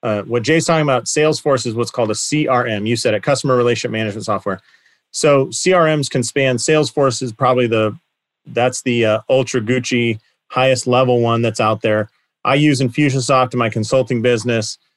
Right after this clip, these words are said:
Um, we've actually developed a lightweight one for clinicians called Clinic Gym Connect.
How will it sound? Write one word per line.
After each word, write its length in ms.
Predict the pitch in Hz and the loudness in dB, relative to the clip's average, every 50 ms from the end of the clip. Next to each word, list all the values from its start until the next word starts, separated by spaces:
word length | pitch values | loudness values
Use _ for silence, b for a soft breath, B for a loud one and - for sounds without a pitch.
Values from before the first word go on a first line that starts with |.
| _ _ - | _ _ -4
Um, 360 | 110 107 107 104 101 101 - - | -2 0 0 0 -2 -4 -6 -4
we've 220 | 120 127 135 123 | -2 0 2 2
actually 260 | 127 120 110 - 123 | 2 2 0 -2 -4
developed 340 | 107 104 107 131 131 127 120 | -2 0 2 2 2 2 2
a 40 | 123 | 0
lightweight 460 | 113 113 117 120 - 113 117 120 107 | 0 0 0 0 0 0 0 0 0
one 260 | 110 113 113 113 110 | 0 0 0 -2 -2
for 180 | 104 - 113 101 | -2 -2 -4 -4
clinicians 560 | - - 131 127 123 110 - 123 117 113 - | -2 0 0 0 0 0 0 -2 -4 -4 -4
called 160 | - 120 107 | -4 -4 -4
Clinic 240 | - - 120 117 110 | -2 -2 -2 -2 -2
Gym 180 | - 117 113 107 | -4 -4 -6 -4
Connect. 440 | - 123 117 113 110 107 107 - - | -4 -4 -2 -2 -2 -2 -4 -6 -10